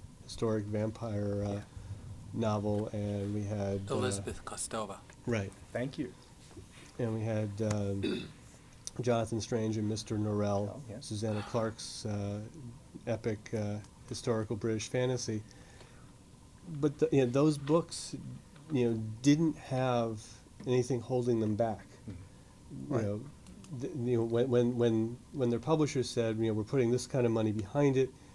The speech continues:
Speaker 1: and we expect this kind of s-,
Speaker 2: Return.
Speaker 1: sell, this kind of return,"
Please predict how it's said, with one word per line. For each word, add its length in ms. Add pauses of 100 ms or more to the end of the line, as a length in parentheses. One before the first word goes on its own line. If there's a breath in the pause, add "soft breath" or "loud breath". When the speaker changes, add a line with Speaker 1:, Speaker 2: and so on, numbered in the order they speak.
(180 loud breath)
Speaker 1:
and 120
we 120
expect 540
this 300 (100)
kind 280
of 120 (180)
s-, 240
Speaker 2:
Return. 180
Speaker 1:
sell, 280
this 400
kind 180
of 60
return," 460